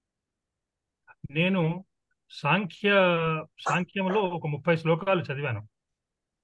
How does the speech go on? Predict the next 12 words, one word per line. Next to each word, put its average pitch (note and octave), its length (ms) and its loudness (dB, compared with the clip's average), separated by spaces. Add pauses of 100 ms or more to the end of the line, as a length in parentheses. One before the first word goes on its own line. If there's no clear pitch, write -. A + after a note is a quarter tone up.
(1200)
అదంతా D3+ 340 2
కూడా G#3 240 0
మీ F3 400 0
వీడియో G3 380 2
విన్నాను E3 400 0
నేను. G2+ 140 -10 (2000)
ఈ D3 120 -8
పుస్తకంలో F3+ 380 -6
టెక్స్ట్ E3+ 280 -4
బుక్లో G#3 240 0
ఇంగ్లీష్ F#3 420 0
చదవలా. C#3 360 0